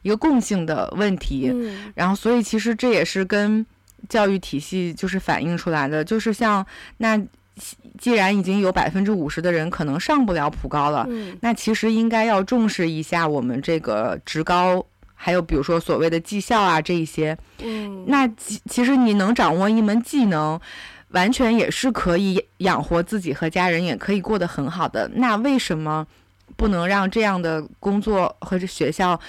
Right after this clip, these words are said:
Speaker 1: 变成一个好的，然后大家认可的，然后就是愿意去的学校呢？
Speaker 2: 嗯。
Speaker 1: 对吧？
Speaker 2: 对。
Speaker 1: 因为以前我们就会觉得不愿意去，呃，上职高啊，
Speaker 2: 嗯。
Speaker 1: 然后去技校啊，就是觉得是不好。
Speaker 2: 嗯。
Speaker 1: 但是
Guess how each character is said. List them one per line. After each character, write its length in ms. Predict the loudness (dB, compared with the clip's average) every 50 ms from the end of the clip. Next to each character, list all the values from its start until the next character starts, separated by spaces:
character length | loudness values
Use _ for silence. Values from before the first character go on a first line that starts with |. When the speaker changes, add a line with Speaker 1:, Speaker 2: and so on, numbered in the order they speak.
| -18 -18 -6
Speaker 1:
变 160 | -2 0 0
成 180 | 2 2 0 0
一 60 | 0
个 80 | -2 -2
好 320 | -4 -2 -2 -2 -2 0
的， 140 | 0 -2 0
然 120 | 0 0
后 80 | -2 -2
大 160 | -2 0 0
家 220 | 0 0 0 2 2
认 240 | 2 2 2 2
可 220 | 0 0 -2 -4 -2
的， 280 | 0 0 0 0 -2 -4 -8 -16 -20 -20 -10
然 140 | _ -4 -2
后 120 | 0 0 0
就 120 | -2 -2 -2
是 120 | 0 2
愿 260 | 2 4 4 4 4 2
意 60 | 2
去 180 | 0 -2 -2 -2
的 80 | -2
学 200 | 0 0 -2 -2
校 200 | -2 -2 -2 -2 -2
呢？ 220 | -4 -4 -6 -8 -12
Speaker 2:
嗯。 280 | -14 -16 -16 -18 -18 -20 -20 -20 _ _ _ _ _ _
Speaker 1:
对 100 | -4 -2
吧？ 180 | 0 0 -2 -2 -6
Speaker 2:
对。 120 | -8 -2 0
Speaker 1:
因 80 | 2
为 80 | 4 4
以 120 | 4 4
前 240 | 2 2 2 2 4
我 140 | 4 2 2
们 140 | 2 0 0
就 100 | 0 2
会 140 | 2 2 2
觉 160 | 2 2 2
得 100 | 2 0
不 160 | 0 0 2
愿 200 | 4 4 4 4
意 140 | 4 4 2
去， 540 | 0 0 0 0 2 2 2 2 2 0 -2 -6 -12 -20 _ -20 -20 -20 -12 _
呃， 100 | -6 -4
上 340 | -2 0 2 2 2 2 0
职 200 | -2 -4 -4 -2
高 120 | 0 2
啊， 360 | 2 4 4 4 2 2 2 2
Speaker 2:
嗯。 20 |
Speaker 1:
然 140 | 0 0 0
后 100 | -2 -4
去 180 | -6 -6 -8 -10
技 240 | -8 -6 -6 -6 -6
校 200 | -2 0 0 2
啊， 220 | 2 2 0 -2
就 160 | -2 -4 -6 -4
是 260 | -2 -2 -2 -2 -4 -6
觉 220 | -4 -2 -2 0
得 360 | 2 2 2 2 2 0 -2 -4 -6 _ _ -14
是 160 | -6 -6 -6
不 140 | -4 -4 -6
好。 340 | -4 -2 -2 -2 -2 -2 -4 -8
Speaker 2:
嗯。 280 | -8 -8 -8 -10 -4 -2
Speaker 1:
但 140 | 0 2
是 160 | 2 4 4